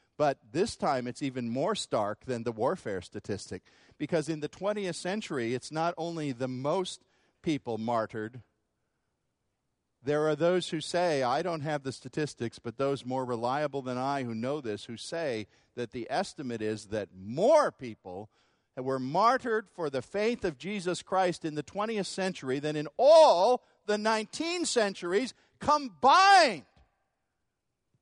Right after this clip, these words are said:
That's pretty amazing. And it begins to tell us there's something going on. You see, this secularism that we talk about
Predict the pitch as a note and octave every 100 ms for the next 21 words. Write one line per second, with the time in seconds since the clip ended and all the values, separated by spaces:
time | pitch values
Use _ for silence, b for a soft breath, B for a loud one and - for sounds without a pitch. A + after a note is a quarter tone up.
0 | _ _ _ _ _ _ _ A#3+ D#4 -
1 | - D4 C#4 C4 C4 E4 F4 B3 D3 _
2 | _ _ _ _ _ _ _ _ _ _
3 | _ _ _ _ - G3+ F#3 A3 C#4 D4+
4 | - C4 C4 C#4+ B3+ - A3 G3 C4 B3+
5 | A#3 G#3 G#3 G#3 A3 D4 C4 F#3+ E3 G3+
6 | G3 C4+ - - C4+ - C4+ G#3+ F#3+ F3+
7 | D3+ C3+ D#3 D#3+ D#3+ G3+ G#3+ G3 D#3+ D#3